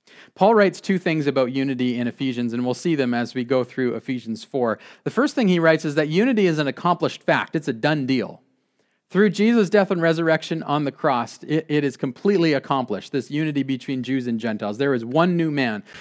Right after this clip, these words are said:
There is not two groups any longer. There is one. But then Paul also writes, "Make sure that you live in a way worthy of the calling that you've received." And, oh yeah, you need to pursue unity in real life.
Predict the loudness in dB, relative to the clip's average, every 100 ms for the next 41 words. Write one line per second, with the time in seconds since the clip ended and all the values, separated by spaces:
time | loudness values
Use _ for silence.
0 | -6 -4 -2 0 -2 -4 _ -4 0 0
1 | 0 -4 -6 -2 -2 0 -2 -2 -2 -4
2 | -8 -12 -12 -16 _ _ _ _ _ _
3 | _ _ _ _ 0 2 0 0 0 0
4 | 2 2 2 -2 0 -2 -2 -4 -8 -10
5 | -4 -2 -2 -2 0 0 2 0 0 0
6 | 2 2 4 4 2 -2 -2 0 0 0
7 | 0 2 2 0 -2 -2 -4 -6 -2 0
8 | -2 -4 -6 -8 -8 -10 -8 -10 -8 -8
9 | -6 -6 -6 -16 -20 _ _ _ _ _
10 | _ _ _ 0 2 4 6 6 4 4
11 | 2 0 -4 -4 -6 -6 -2 0 2 2
12 | 0 0 0 0 0 0 2 2 2 0
13 | -2 -12 -20 -20 -20